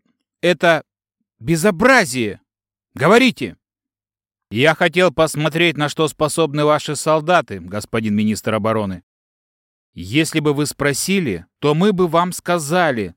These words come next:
наши солдаты не занимаются силовыми видами боевых искусств.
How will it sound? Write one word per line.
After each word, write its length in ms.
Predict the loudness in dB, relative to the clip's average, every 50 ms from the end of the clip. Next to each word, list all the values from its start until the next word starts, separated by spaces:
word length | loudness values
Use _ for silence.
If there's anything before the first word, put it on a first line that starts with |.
| _ _
наши 320 | -2 -2 -2 -2 -2 -4
солдаты 460 | -4 -2 -2 0 0 0 -2 -2 -2 -4
не 140 | -4 -4
занимаются 680 | -2 0 0 0 2 2 2 2 2 2 0 -2 -4 -8
силовыми 600 | -4 -2 0 0 0 2 2 0 0 0 -2 -2
видами 560 | -4 -2 -2 -2 -2 0 -2 -2 -2 -4 -6 -4
боевых 580 | -2 0 0 2 0 0 0 -2 -2 -2 -6
искусств. 560 | -10 -10 -10 -8 -4 -2 -2 -2 -2 -4 -14